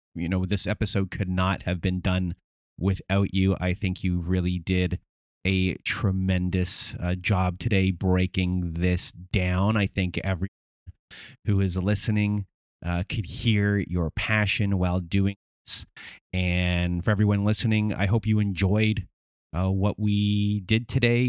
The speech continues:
in breaking this down, breaking Jennifer's body down. It was a really interesting movie to do right off the bat. It was a difficult movie to do, but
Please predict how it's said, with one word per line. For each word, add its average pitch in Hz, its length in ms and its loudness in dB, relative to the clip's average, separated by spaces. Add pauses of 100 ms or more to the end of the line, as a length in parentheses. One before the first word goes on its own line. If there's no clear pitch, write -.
in 98 160 0
breaking 101 400 -2
this 98 180 -2
down, 104 360 0
breaking 95 280 0
Jennifer's 95 380 0
body 92 300 0
down. 95 220 0
It - 20 2
was 101 100 0
a 87 60 0
really 95 240 2
interesting 95 360 -2
movie 92 200 2
to 92 80 0
do 95 180 2
right 92 160 0
off 95 160 0
the 90 80 -4
bat. 90 260 0
It 107 60 2
was 87 100 0
a 82 60 -4
difficult 120 480 0
movie 95 220 0
to 90 100 0
do, 95 300 2
but 98 220 -2